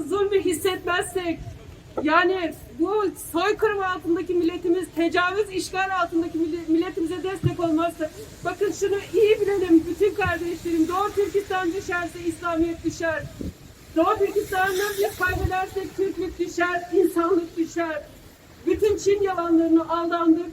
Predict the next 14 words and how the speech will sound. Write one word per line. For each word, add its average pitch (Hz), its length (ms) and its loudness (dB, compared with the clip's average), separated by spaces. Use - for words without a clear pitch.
Bilmiyorum 403 500 4
yani 349 220 4
Allah 330 420 2
kardeşlerimize 339 760 0
bizler, 330 420 0
e, 311 100 -6
Allah 302 320 2
rızası 330 260 -4
için 330 220 2
destek 320 380 -8
vermeye 320 520 0
hepinizi 330 440 4
davet 311 340 -4
ediyorum. 320 480 -2